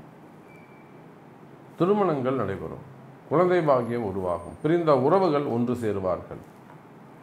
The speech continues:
இன்னும் சொல்லப்போனால் துலாம் ராசி அன்பர்களே, ஆரோக்கியம்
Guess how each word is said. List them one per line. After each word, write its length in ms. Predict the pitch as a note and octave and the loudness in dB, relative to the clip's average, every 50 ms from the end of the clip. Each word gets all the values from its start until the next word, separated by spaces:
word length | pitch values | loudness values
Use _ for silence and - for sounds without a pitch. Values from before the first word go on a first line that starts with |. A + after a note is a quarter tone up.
| - - - - - - - - - - D3 | -20 -20 -20 -20 -20 -20 -20 -10 -2 0 4
இன்னும் 260 | F3+ G3+ G#3+ G#3 G3 E3 | 6 8 8 8 6 6
சொல்லப்போனால் 600 | E3+ E3+ E3+ F3+ D#3+ D#3 D#3 D#3 D#3+ E3+ F3+ F3 D3 A#2+ G#2 | 6 8 8 8 8 8 6 8 10 10 10 10 8 6 4
துலாம் 380 | D3+ D#3 E3 F3 F3+ F3+ F3+ F3 E3 | 6 10 10 12 12 10 10 10 12
ராசி 280 | D#3+ D#3 C#3+ - D3 D3+ B2 B2+ | 12 12 10 8 2 0 2 2
அன்பர்களே, 360 | C#3 D3 D3+ C#3+ C#3 D#3 E3 F3 F3 - - A2 A#2+ C3+ | 2 4 4 4 6 6 6 6 4 4 4 6 10 10
ஆரோக்கியம் 580 | D#3 E3+ F#3 F#3 F#3 F3 D#3 D#3+ E3+ E3 D#3 | 10 10 10 6 4 2 2 -2 -2 -2 -4